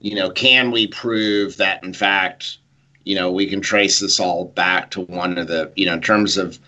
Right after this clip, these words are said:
of historic succession or apostolic succession of bishops. But I think that the, the larger part of it is that, that what we say is not,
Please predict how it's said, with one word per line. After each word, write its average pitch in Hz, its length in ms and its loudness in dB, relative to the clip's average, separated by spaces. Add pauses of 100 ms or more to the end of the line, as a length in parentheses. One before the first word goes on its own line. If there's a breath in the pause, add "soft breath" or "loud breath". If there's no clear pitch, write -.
(320 soft breath)
of 98 180 2
historic 101 520 4
succession 92 680 2
or 85 100 -6
apostolic 90 640 0
succession 87 680 0
of 80 120 -8
bishops. - 640 -4 (520 soft breath)
But 131 120 6
I 131 120 4
think 151 300 2
that 113 260 -6
the, 117 200 -4
the 110 120 -6
larger 131 440 4
part 110 300 -4
of 101 100 -6
it 95 140 -6
is 92 500 -6 (380 soft breath)
that, 107 520 0 (160)
that 101 360 -4 (220)
what 139 360 4
we 127 200 0
say 104 880 2 (640)
is 113 340 -6
not, 113 680 0